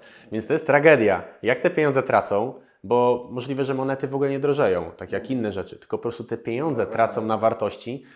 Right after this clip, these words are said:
e, bo gdyby zachował te dziewięćdziesiąt tysięcy, to ile dzisiaj miałby? Czterdzieści pięć?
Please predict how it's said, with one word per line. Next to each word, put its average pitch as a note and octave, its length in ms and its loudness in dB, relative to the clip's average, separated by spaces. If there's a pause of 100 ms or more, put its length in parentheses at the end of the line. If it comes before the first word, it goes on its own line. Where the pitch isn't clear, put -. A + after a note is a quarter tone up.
(200)
e, G#2 320 0
bo A2 180 -2
gdyby A#2 400 0
zachował A#2 400 0
te A2 120 -4
dziewięćdziesiąt A2 420 -6
tysięcy, G#2+ 380 -12
to A2+ 100 -6
ile G2+ 160 -4
dzisiaj F#2 220 -14
miałby? F#2 260 -14
Czterdzieści F#2 560 -14
pięć? C#3 340 -10